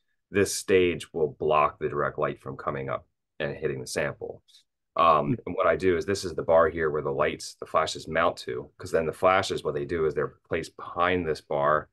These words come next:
Speaker 1: They shoot up towards the front of the lens. They, they bounce off the, the lens diffuser and then re-project onto the sample. But the dimensions are here such that I can actually just pinch the box in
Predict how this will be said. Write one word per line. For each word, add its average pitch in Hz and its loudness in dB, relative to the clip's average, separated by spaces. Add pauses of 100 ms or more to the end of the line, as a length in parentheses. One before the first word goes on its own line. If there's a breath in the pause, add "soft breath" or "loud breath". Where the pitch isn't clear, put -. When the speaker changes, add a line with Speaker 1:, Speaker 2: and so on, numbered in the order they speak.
(240)
Speaker 1:
They 73 -2
shoot 95 -2
up 80 2 (440)
towards 98 0
the 87 -2
front 90 2
of 78 0
the 76 0
lens. 87 2
They, 76 -4
they 80 2
bounce 87 0
off 82 2
the, 71 -4
the 73 0
lens 92 0
diffuser 82 -4
and 76 -2
then 76 -4
re-project 76 -6
onto 62 -10
the - -12
sample. - -6 (800)
But 90 4 (520 soft breath)
the 98 -2
dimensions 98 4
are 80 -2
here 82 0
such 80 0
that 80 -2
I 80 2
can 85 -2
actually 80 -2
just 73 -10
pinch - -4
the - -14
box 67 0
in 67 -2